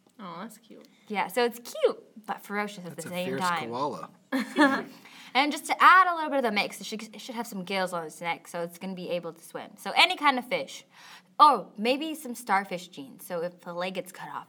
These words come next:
Speaker 2: maybe it can grow back. Yeah, I like the sound of that. <laughs>
Speaker 3: All right.
Speaker 1: Good.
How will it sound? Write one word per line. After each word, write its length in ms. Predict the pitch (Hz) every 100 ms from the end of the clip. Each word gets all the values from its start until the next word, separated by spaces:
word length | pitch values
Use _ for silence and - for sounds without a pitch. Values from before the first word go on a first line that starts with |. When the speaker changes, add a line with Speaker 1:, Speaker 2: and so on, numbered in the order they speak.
| 160
Speaker 2:
maybe 260 | 160 170
it 80 | 170
can 100 | 165
grow 160 | 165 151
back. 300 | 156 151 - - - - - - - -
Yeah, 420 | 202 220 208 180 -
I 120 | 202
like 200 | 247 254
the 60 | 240
sound 240 | - 196
of 60 | 185
that. 320 | 190 196 160 - - 254 262 -
<laughs> 420 | - - _ -
Speaker 3:
All 80 | - 190
right. 300 | - - 98 - _ - 202 185
Speaker 1:
Good. 360 | 220 254 214